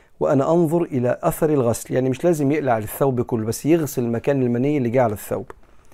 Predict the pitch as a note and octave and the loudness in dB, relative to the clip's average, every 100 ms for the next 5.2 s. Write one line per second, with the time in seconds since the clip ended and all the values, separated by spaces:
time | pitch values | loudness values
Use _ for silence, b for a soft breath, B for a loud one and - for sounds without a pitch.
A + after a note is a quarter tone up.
0 | b b b b C#3 D3 C4+ A3 C#3+ - | b b b b 6 8 8 8 4 0
1 | - B2+ - B2 D3+ F3 D3 A#2+ B2 A2+ | 0 0 2 0 2 0 0 0 0 -6
2 | - A#2+ A#2+ G#2+ F#2+ - - - b b | -4 -2 -2 -4 -8 -16 -20 -20 b b
3 | b b - A#2+ C3+ - B2 G#3 - - | b b -4 0 0 0 2 2 2 0
4 | D3 B2 B2 A#2 A#2 A#2 - E3+ D3+ B2 | 0 4 4 4 4 2 2 0 2 -2
5 | G#2+ A2 | -2 -6